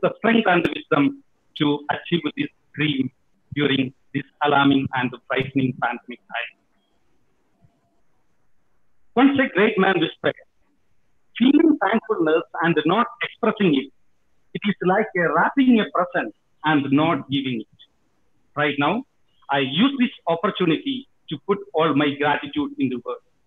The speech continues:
On behalf of the school management and all the students, I would like to thank, I would like to express my gratitude to our eminent speaker, uh, Mister Rajesh Behari Mathur, for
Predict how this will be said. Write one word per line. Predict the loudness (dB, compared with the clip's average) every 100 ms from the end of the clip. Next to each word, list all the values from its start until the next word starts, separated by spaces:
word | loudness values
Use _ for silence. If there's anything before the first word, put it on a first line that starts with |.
| _ _ _ _ _ _ _ _ _ _ _ _ _ _ _ -2
On | 4 4
behalf | 4 2 2 0
of | 0
the | -2 0
school | 0 2
management | 2 2 2 0 -6 -8 -10 _ _ _ -12
and | -4 -2 0
all | 0 0
the | -2
students, | -2 -2 -2 -4 -10 _ _ _ -4
I | 0 2
would | 2 2
like | 0 0 -2
to | -2 -2
thank, | -2 0 -2 -4 _ _ _ _ _ _ -4
I | -2
would | -2
like | -6 -6
to | -10
express | -10 -10 -12 -8 -8
my | -6
gratitude | -4 -4 -6 -6 -4 -4 _ -8
to | -6 -2
our | -2 -2 0
eminent | 2 2 0 -4
speaker, | -4 -4 -2 -2 -4 _ _ _ -4
uh, |
Mister | -4 0 -2
Rajesh | 0 0 2 -2 -2
Behari | -4 0 0 2
Mathur, | 0 0 -4 -6 _ _ _ _
for | -2 -2